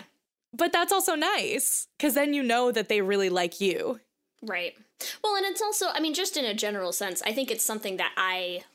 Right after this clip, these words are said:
Speaker 2: love about lesbian relationships and about being a lesbian in a general sense is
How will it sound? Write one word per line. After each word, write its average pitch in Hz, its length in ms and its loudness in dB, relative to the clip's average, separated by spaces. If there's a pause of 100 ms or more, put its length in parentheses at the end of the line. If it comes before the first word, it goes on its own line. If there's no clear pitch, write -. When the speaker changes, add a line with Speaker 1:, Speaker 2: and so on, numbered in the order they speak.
Speaker 2:
love 196 560 -2
about 185 440 -2 (100)
lesbian 190 400 -2
relationships 226 480 -2
and 196 80 -4
about 180 240 -4
being 233 240 -2
a 180 80 -2
lesbian 175 400 -4
in 175 100 -6
a 175 60 -8
general 294 320 -2
sense 185 360 -4
is 175 420 -4